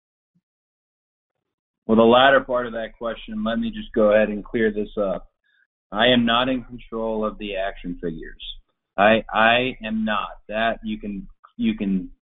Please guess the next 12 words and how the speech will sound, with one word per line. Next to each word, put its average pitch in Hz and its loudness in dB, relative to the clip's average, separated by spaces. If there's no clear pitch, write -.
chalk 127 4
that 123 2
up 117 -6
to 107 -12
Jeremy 120 -2
at 95 -12
Jazzwares, 117 -4
who 110 -8
does 104 -4
an 92 -14
incredible 120 2
job, 107 2